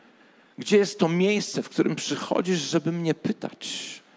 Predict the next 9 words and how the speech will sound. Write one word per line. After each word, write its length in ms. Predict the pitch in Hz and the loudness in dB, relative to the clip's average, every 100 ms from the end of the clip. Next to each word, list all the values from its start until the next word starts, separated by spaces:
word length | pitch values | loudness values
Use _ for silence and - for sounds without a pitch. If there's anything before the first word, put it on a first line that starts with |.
| - - - - - - | -20 -20 -20 -20 -20 -18
Gdzie 200 | 120 113 | -10 4
jest 240 | 196 190 - | 4 4 2
to 80 | 165 | 2
miejsce, 580 | 175 190 214 - - | 4 2 0 -2 -4
gdzie 180 | 127 156 | -2 -2
przychodzisz, 640 | - - - - 170 175 | -2 -6 -4 0 2 2
żeby 340 | 165 143 151 151 | -2 0 0 0
mnie 220 | 156 151 | -2 -4
słyszeć?” 920 | - - - - - - - - - | -6 -4 -4 -4 -10 -10 -12 -12 -16